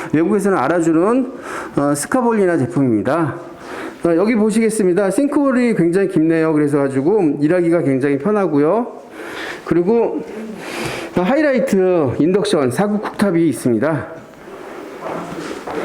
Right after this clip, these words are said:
그리고 여기 보시면은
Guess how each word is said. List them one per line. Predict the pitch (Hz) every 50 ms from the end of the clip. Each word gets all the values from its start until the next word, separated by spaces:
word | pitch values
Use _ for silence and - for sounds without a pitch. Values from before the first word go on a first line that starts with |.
| - - - - - - - - - -
그리고 | - 151 165 160 170 170 165 160 135 - - - - - - - - - - - -
여기 | 156 185 190
보시면은 | 175 180 170 202 202 190 190 196 220 247 262 277 233 254